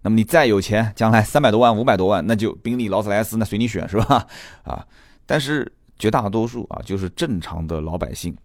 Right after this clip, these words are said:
或者手上稍微有一点点小闲钱的人，那么一百多万的车子，基本都会选择买一个旗舰型的轿车。一百多万去选S U V的，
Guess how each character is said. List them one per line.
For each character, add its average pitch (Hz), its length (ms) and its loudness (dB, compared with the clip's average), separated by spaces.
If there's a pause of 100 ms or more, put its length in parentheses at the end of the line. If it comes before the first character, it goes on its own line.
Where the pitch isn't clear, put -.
(180)
或 98 160 -4
者 90 120 0
手 - 240 -6
上 92 180 -2
稍 156 220 0
微 170 180 0
有 95 160 0
一 90 80 0
点 92 240 -4
点 80 180 -6 (340)
小 87 260 -4
闲 92 200 -2
钱 113 200 -2
的 107 100 0
人， 71 140 -6 (640)
那 113 100 2
么 110 240 4 (200)
一 196 120 0
百 87 340 -2
多 92 200 2
万 92 140 0
的 80 100 -6
车 82 260 -6
子， 80 160 -12
基 - 220 -10
本 - 140 -8
都 92 120 -6
会 101 140 -2
选 - 200 -8
择 73 120 -8
买 71 180 -6
一 71 140 -8
个 92 100 -2
旗 85 240 -8
舰 101 160 -2
型 82 100 -6
的 95 80 -4
轿 90 200 -4
车。 - 120 -16 (360)
一 170 260 0
百 85 240 0
多 120 160 6
万 135 240 6
去 113 300 -4
选 87 240 -6
S 120 320 -4
U 151 80 2
V 147 200 -2
的， - 160 -2